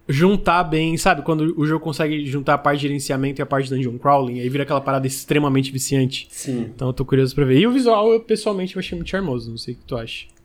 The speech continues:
Speaker 2: Pô, pra caralho, né? Eu, eu, eu acho, eu, eu acho esse tipo de jogo muito,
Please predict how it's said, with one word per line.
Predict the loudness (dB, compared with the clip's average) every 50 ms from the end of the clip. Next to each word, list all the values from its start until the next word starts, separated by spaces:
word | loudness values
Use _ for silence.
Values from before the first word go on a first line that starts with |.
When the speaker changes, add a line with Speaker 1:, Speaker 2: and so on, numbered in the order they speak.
| _ 2
Speaker 2:
Pô, | 4 4 4 4
pra | 0 -4
caralho, | -4 -4 -4 -2 0 0 0 0 0 0
né? | 0 2 2 2 2
Eu, | 2 2 2 2
eu, | 2 4 4 6 6 6 6 4 4 6
eu | 6 6 6
acho, | 6 4 0 -2 -2
eu, | 0 0 2 2 2 4 4 4 2 2 2
eu | 2 2 0 2 2 2
acho | 2 2 0 -2
esse | -4 -4
tipo | -6 -6 -4
de | -4 -2 0
jogo | 0 0 0 0
muito, | -4 -4 -4 -6 -6 -4 -2 -2 0 2 2 2 2 2 0 0 -2 -4 -6